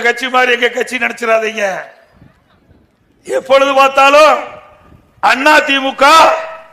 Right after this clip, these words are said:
பிரச்சனை இருக்குதுன்னு, பிரச்சனை என்ற பேச்சுக்கே இடமில்ல. பிரச்சனை எங்க இருக்குதுன்னா,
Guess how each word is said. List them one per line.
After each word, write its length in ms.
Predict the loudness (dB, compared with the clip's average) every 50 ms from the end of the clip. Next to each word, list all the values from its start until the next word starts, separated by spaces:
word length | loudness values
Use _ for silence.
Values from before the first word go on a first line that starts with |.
| _ _ _ _ _ _ _ _ _ _ _ _ _ _ _ _ _ _ _ _ _ 0
பிரச்சனை 420 | 2 2 2 2 0 0 0 0 0 0
இருக்குதுன்னு, 420 | 0 -2 -2 -4 -2 -2 -4 -4 -4 -8 -14 -20 -20 -20 -20 _ _ _ _ _ _ _ _ _ _ _ _ _ _ _ _ _ _ -4
பிரச்சனை 400 | -2 0 0 -2 0 -2 0 0 0 -2
என்ற 120 | -2 -2 -4 -4 -2
பேச்சுக்கே 460 | -2 -2 -2 -2 -6 -6 -2 0 0 2
இடமில்ல. 360 | 2 0 -2 -2 -2 0 2 2 2 0 -2 -6 -14 -20 -20 -20 _ -4
பிரச்சனை 400 | -2 -2 -2 0 0 0 2 2 2 0 0
எங்க 140 | 0 0 0
இருக்குதுன்னா, 400 | 0 0 0 -2 0 2 2 4